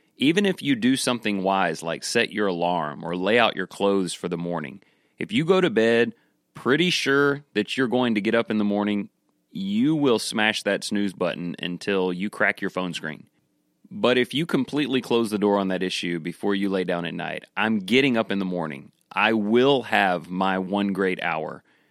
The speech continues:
then mentally, you've left yourself no influences other than things outside of your control. So far as it depends on you, you've left nothing but success as an option. And if we'll make more decisions ahead of time like this, we sometimes call it being intentional,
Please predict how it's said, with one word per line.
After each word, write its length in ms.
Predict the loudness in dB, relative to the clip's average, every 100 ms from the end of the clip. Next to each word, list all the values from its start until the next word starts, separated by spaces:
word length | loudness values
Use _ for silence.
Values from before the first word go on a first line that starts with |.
| _ _ _
then 240 | 2 4 6
mentally, 720 | 4 2 0 2 2 0 -4
you've 300 | -6 -2 0
left 320 | 2 2 2
yourself 420 | -2 0 2 0 0
no 460 | -2 2 4 2
influences 840 | 2 -2 -2 -2 -2 -4 -4 -4 -4
other 220 | -2 0
than 220 | 2 0 0
things 200 | 0 0
outside 520 | -2 -2 2 4 4
of 100 | 2
your 140 | -2
control. 440 | -2 -6 -4 -4 -2
So 200 | -2 0
far 180 | 2
as 100 | 2
it 120 | 0 -6
depends 320 | -4 -2 -2
on 160 | -2
you, 200 | 2 2 2 -6 -12
you've 180 | 0 0
left 260 | 2 2 2
nothing 440 | 2 2 0 0
but 220 | 2 0
success 560 | -2 -6 -2 2 2 0
as 220 | -4 -2
an 100 | -2
option. 540 | -2 -2 -2 -4 -4 -10 _ _ _ -4
And 180 | 0 0
if 160 | 0
we'll 200 | 2 2
make 260 | 2 2 0
more 200 | -2 -2
decisions 540 | 0 0 0 0 -2
ahead 240 | -2 0 -2
of 100 | -2
time 320 | -4 -4 -4
like 300 | -4 -6 -8
this, 460 | -8 -8 -8 -10 -6
we 160 | -4
sometimes 400 | -2 0 0 0
call 240 | 0 0 0
it 160 | -2
being 340 | -2 0 0 -2
intentional, 960 | -6 -8 -6 -2 0 0 -2 -4 -8